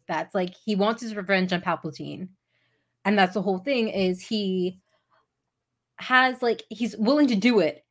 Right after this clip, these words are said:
in bad ways, like manipulate a child, Ezra. <laughs> And, you know,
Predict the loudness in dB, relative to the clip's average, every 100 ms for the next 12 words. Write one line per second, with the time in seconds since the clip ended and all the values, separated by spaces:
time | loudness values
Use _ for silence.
0 | _ 4 6 6 4 2 0 -4 -4 0
1 | 0 0 -6 -2 2 2 2 0 0 0
2 | 2 2 0 -6 -4 -2 0 -2 -4 -10
3 | _ _ -20 -20 -14 -2 0 2 -2 2
4 | 2 2 -2